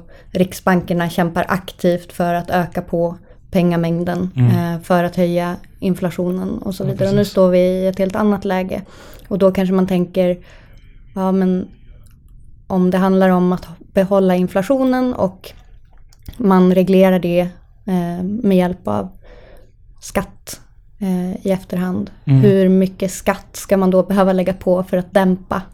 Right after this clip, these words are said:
Speaker 1: inflatoriska tendenserna som kommer av att skapa mer pengar?
Speaker 2: Jag är inte säker på att de menar att vi nödvändigtvis ska trycka mer pengar än vad vi gör idag, utan snarare att vi ska tänka om gällande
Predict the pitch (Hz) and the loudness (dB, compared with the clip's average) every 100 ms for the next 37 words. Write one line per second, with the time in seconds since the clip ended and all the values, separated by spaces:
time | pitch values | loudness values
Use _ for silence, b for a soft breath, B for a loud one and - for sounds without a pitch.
0 | - 202 190 185 - - - 202 190 190 | -12 -4 -2 -2 -8 -20 -8 0 0 2
1 | 185 185 185 190 185 202 185 185 170 170 | 0 0 -2 2 2 4 2 0 -4 -4
2 | 175 165 170 170 165 170 - 180 - - | -6 -2 -2 -2 -4 -6 -8 -10 -14 -16
3 | - 180 185 - 190 - - - - 180 | -8 -8 -8 -10 -12 -16 -20 -20 -6 -4
4 | 175 185 196 196 - - _ - 151 156 | -4 -6 -6 -8 -10 -20 _ 0 2 4
5 | 156 139 147 160 143 139 143 147 139 127 | 2 2 2 4 4 2 2 4 4 0
6 | 143 135 - 151 170 180 180 147 143 151 | -2 -8 -8 -2 0 2 0 0 -2 -2
7 | 143 131 131 135 135 160 196 190 123 120 | -2 -2 -2 -2 0 0 0 0 -2 -4
8 | 131 135 - 147 - 131 143 127 123 123 | -12 -16 -8 -6 -4 -4 -2 -2 -4 -8
9 | 131 - 139 127 139 - 147 160 165 160 | -10 -6 -4 -2 -4 -2 0 2 2 0
10 | - b b b b 151 139 127 120 127 | -4 b b b b -2 0 2 0 0
11 | 123 | -2